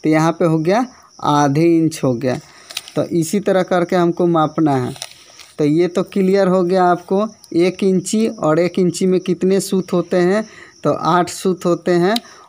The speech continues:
और बारह इंची का एक फुट होता है। तो इतना क्लियर हो गया। एक फुट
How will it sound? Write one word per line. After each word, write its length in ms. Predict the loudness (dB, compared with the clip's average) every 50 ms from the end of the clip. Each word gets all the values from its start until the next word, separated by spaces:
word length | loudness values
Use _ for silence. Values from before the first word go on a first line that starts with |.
| _
और 180 | 0 2 2 2
बारह 520 | 0 0 2 2 4 4 4 2 2 2
इंची 580 | 2 2 2 2 2 2 2 0 0 -2 -2 -2
का 340 | 0 0 0 2 0 0 -4 -8 _ _ -2
एक 240 | 0 0 0 -2 -4
फुट 280 | -6 -4 -4 -2 0
होता 260 | -2 -2 -2 -2 -4 -2
है। 180 | -2 -4 -6 -10 -14 -20 -20 -20 -20 -6 -2
तो 60 | -2
इतना 260 | 0 0 0 0 0
क्लियर 500 | -2 -4 -4 -2 0 2 2 2 2 2
हो 140 | 2 2 0
गया। 300 | 0 0 0 0 0 -2 -4 -10 -16 -20 _ _ -2
एक 300 | 0 2 2 0 -2 -6 -12
फुट 260 | -6 -2 -2 -2 -2